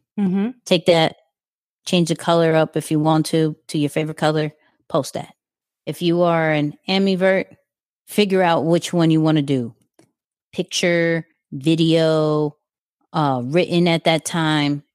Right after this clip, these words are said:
Speaker 2: post that. Just do that. There's,
Speaker 1: Mm-hmm.
Speaker 2: there's, it's not about what's the best app,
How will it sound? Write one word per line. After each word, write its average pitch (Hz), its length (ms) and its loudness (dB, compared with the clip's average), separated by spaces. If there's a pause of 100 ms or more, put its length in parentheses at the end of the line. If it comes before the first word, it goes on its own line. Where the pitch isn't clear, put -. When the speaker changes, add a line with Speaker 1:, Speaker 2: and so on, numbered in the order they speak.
(460)
Speaker 2:
post 147 240 -6
that. - 240 -12 (460)
Just 175 240 0
do 170 140 0
that. 135 280 -4 (480)
There's, 170 220 2
Speaker 1:
Mm-hmm. 202 100 2
Speaker 2:
there's, 165 480 0 (760)
it's - 280 -6
not 196 220 2
about 175 560 -2
what's 165 220 -2
the 175 120 0
best 165 540 -2 (1080)
app, 175 380 -2